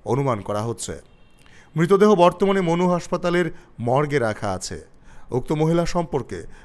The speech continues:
কাহারও কোনো তথ্য জানা থাকলে নিম্নলিখিত ঠিকানায় ও ফোন নম্বরে যোগাযোগ করার অনুরোধ করা হলো। যোগাযোগের ঠিকানা: ওসি মনু, জিআরপিএস, ফোন নম্বর এইট ফোর ওয়ান ফাইভ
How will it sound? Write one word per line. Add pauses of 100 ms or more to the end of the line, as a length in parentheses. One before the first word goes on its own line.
(120)
কাহারও
কোনো
তথ্য
জানা
থাকলে (420)
নিম্নলিখিত
ঠিকানায় (280)
ও
ফোন
নম্বরে (380)
যোগাযোগ
করার (300)
অনুরোধ
করা
হলো। (640)
যোগাযোগের (120)
ঠিকানা: (480)
ওসি
মনু, (360)
জিআরপিএস, (240)
ফোন
নম্বর (380)
এইট
ফোর (320)
ওয়ান
ফাইভ